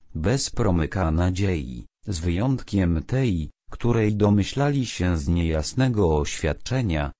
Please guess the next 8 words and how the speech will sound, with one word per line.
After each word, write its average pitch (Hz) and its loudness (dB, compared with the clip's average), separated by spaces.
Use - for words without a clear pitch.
iż 165 -2
nasienie, 87 0
czyli 135 0
potomstwo 85 0
niewiasty 90 -2
zdepcze 82 -2
głowę 82 2
węża. 67 -8